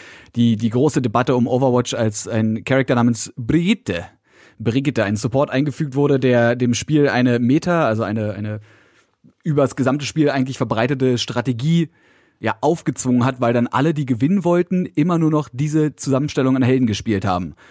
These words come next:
die natürlich im ersten Moment völlig overpowered ist, aber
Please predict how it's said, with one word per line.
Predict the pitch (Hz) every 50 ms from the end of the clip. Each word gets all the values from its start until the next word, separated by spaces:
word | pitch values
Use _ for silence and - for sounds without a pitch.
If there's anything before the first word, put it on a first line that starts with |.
| - _ _ -
die | 120
natürlich | 113 123 107 123 131 127
im | 117 113
ersten | 95 117 - - 135
Moment | 123 123 120
völlig | - 135 131 127 - 120
overpowered | 123 120 110 - - 131 170 190 -
ist, | 160 202 - -
aber | - - 131 135 131 127 127 120 -